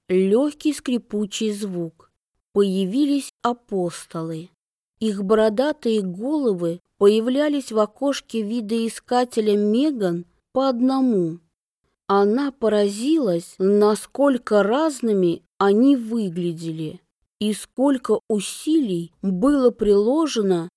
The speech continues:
чтобы создать их и поддерживать в идеальном состоянии. Она обратила на это внимание в городе в целом. На самом деле,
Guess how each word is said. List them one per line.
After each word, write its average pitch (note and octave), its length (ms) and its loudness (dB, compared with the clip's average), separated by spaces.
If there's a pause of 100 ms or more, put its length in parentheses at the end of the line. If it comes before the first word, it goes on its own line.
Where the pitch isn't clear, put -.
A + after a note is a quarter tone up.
чтобы A3+ 520 4
создать G3+ 800 -2 (100)
их F#3+ 440 -8 (180)
и A#3 100 -2
поддерживать G3+ 1160 0
в G3 200 0
идеальном B3 580 2
состоянии. F3+ 1200 -4 (540)
Она A3 480 2
обратила A3 720 -2
на G#3+ 300 0
это A3 220 -2
внимание G3+ 1000 0 (160)
в F#3 160 -8
городе B3+ 580 -2
в - 100 -12
целом. F3 800 -4 (540)
На G#3 300 2
самом A3 640 -2
деле, A3+ 580 -2